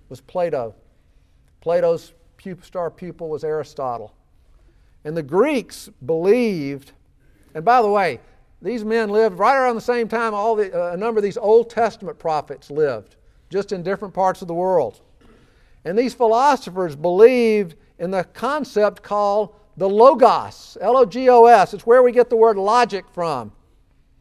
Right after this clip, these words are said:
And it literally means the reason for life. And these Greeks believed that when you found the Logos,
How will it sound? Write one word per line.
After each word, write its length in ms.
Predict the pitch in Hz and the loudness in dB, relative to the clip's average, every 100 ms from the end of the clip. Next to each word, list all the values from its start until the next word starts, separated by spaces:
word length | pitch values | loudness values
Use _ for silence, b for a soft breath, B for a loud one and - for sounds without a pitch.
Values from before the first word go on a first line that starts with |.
| _ _ _ _ | _ _ _ _
And 140 | - 214 | -6 -4
it 80 | 208 | 0
literally 500 | 190 269 339 330 302 | 4 4 2 -4 -4
means 540 | 277 254 226 220 - - - | -4 -2 -2 -4 -10 -20 -10
the 160 | 160 | -4
reason 540 | 190 208 311 302 302 294 | 0 2 2 0 -4 -6
for 200 | - 247 | 0 2
life. 580 | 254 240 165 123 _ _ _ _ _ _ _ _ _ _ _ _ _ _ _ _ _ _ _ _ _ - | 4 4 0 -4 _ _ _ _ _ _ _ _ _ _ _ _ _ _ _ _ _ _ _ _ _ -8
And 160 | 196 | -4
these 220 | 262 320 214 | -2 -2 -4
Greeks 420 | 226 311 311 - | -2 -2 -4 -2
believed 440 | 247 247 262 247 | 2 4 2 0
that 120 | 214 | -4
when 160 | 214 254 | -4 -4
you 120 | 254 | -6
found 600 | - 262 302 320 311 294 180 | -4 -2 2 4 2 0 -2
the 140 | 220 | 0
Logos, 920 | 208 233 302 214 170 135 - - - | 4 6 6 6 4 2 -6 -20 -20